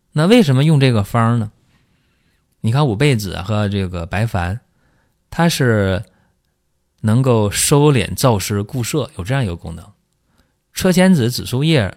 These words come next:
蝉蜕呢，利水渗湿了，加速肿胀的消退，还能减少继续渗出。肉桂、吴茱萸呢，温肝经、阴寒之邪啊，温肝经、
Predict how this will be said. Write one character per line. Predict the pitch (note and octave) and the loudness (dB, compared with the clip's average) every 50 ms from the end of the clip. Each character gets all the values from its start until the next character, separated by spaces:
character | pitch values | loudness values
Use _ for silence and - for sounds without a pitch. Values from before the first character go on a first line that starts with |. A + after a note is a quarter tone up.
| _ _ | _ _
蝉 | - - G#2+ A2 C3 | -10 -6 -4 0 2
蜕 | D#3 E3+ D#3+ | 2 4 4
呢， | C#3+ C3 C3 C3 - _ _ _ _ _ _ _ _ _ - | 2 2 0 -4 -8 _ _ _ _ _ _ _ _ _ -6
利 | D3 D3 C#3+ | -2 0 0
水 | A2+ G2+ F2 | 0 -2 -2
渗 | - - A#2 A2 | -4 -4 -4 -4
湿 | G2+ - A#2 A#2+ | -2 -2 -4 -4
了， | A2+ G#2 G2 - _ _ _ _ _ _ _ _ _ _ _ _ | -4 -4 -6 -10 _ _ _ _ _ _ _ _ _ _ _ _
加 | - - F#3+ F3+ F3+ F3 F3+ F3+ E3+ | -2 2 2 4 4 4 4 4 2
速 | D3+ - - F3 C3+ G2+ | 2 0 0 0 0 0
肿 | F#2 - - D#2+ - - | -4 -6 -10 -12 -10 -6
胀 | G2+ G2 F#2 | -4 -4 -4
的 | F2 D#2+ | -4 -6
消 | D#2+ - - E2+ E2+ | -8 -10 -10 -10 -10
退， | E2 F2+ F2+ E2 - _ _ _ _ _ _ _ _ _ _ _ | -10 -12 -14 -16 -16 _ _ _ _ _ _ _ _ _ _ _
还 | - - B2+ | -6 -2 0
能 | B2+ C3 C3+ | 0 0 0
减 | - - G2+ A2 D#3 | 0 0 0 2 2
少 | D#3+ - A#2 - - | 2 2 0 -4 -4
继 | - - A#2+ | -6 -6 -4
续 | G#2 G#2+ | -4 -4
渗 | F#2 - G#2 F#2 | -4 -4 -4 -6
出。 | F#2 - G#2 A2 C3+ _ _ _ _ _ _ _ _ _ _ _ _ _ _ _ _ _ | -6 -8 -12 -14 -14 _ _ _ _ _ _ _ _ _ _ _ _ _ _ _ _ _
肉 | - G3 A3+ B3 A3 F#3 F3 | 0 6 8 8 8 8 8
桂、 | E3+ G3 F#3 | 6 6 6
吴 | D3+ B2 C3+ E3 E3+ | 6 4 2 2 2
茱 | E3 F3+ F3+ | 4 4 4
萸 | D3+ A#2+ A2+ B2+ C#3+ | 4 2 2 2 2
呢， | D3+ D#3 D#3 D3 - _ _ _ _ _ _ _ - | 2 0 0 -2 -6 _ _ _ _ _ _ _ -6
温 | B2 B2 B2+ C3 B2+ B2+ | 0 2 4 4 4 2
肝 | A#2+ - B2 A#2 A#2+ A#2 A#2 | 2 2 4 4 4 4 4
经、 | A2 A2 G#2+ G#2 G#2 G2+ - _ _ _ _ _ _ _ | 2 2 2 0 0 -2 -4 _ _ _ _ _ _ _
阴 | - C#3+ C#3+ C3+ C3+ C3+ | 0 2 4 4 4 2
寒 | G#2+ G2 E2+ E2+ F2 | 0 -2 -4 -6 -6
之 | E2+ E2 E2+ E2 | -6 -6 -8 -10
邪 | - - - - _ _ _ _ _ _ _ _ _ _ _ _ _ - - | -10 -14 -20 -20 _ _ _ _ _ _ _ _ _ _ _ _ _ -14 -12
啊， | G#2 F2+ F2 - | -10 -10 -6 -4
温 | B2+ D3 D3+ D3+ | -2 0 0 2
肝 | D3 C#3+ C3+ C3+ C3 | 2 2 2 2 2
经、 | A#2+ A#2+ A#2 A#2 | 2 2 0 0